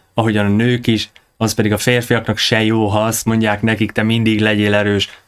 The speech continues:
soha ne sírj, és ne kérj segítséget, egyedül kell megoldanod, hiszen te férfi vagy." Menjünk neki az első mondatnak. Jó lenne, a férfiak kivennék részüket a háztartási munkából, gyereknevelésbe, ahogy a nők is.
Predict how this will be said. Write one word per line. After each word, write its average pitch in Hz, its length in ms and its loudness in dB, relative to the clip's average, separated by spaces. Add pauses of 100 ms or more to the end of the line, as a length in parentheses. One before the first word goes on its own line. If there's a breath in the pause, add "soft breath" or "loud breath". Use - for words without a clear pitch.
(140 loud breath)
soha 131 280 0
ne 120 120 0
sírj, 104 420 0
és 98 140 -2
ne 107 140 0
kérj 104 220 0
segítséget, 104 720 0
egyedül 104 360 0
kell 101 140 0
megoldanod, 101 680 0
hiszen 98 360 -2
te 98 100 -2
férfi 113 460 -2
vagy." 95 240 -2 (460)
Menjünk 139 360 2
neki 123 300 0
az 104 140 0
első 117 640 0
mondatnak. 107 760 0
Jó 127 200 2
lenne, 107 320 2
a 98 60 -2
férfiak 107 540 0
kivennék 104 540 0
részüket 107 400 0
a 104 40 -2
háztartási 110 500 -2
munkából, 107 460 0
gyereknevelésbe, 101 720 0
ahogy 98 160 0
a 98 60 2
nők 107 220 0
is. - 160 -2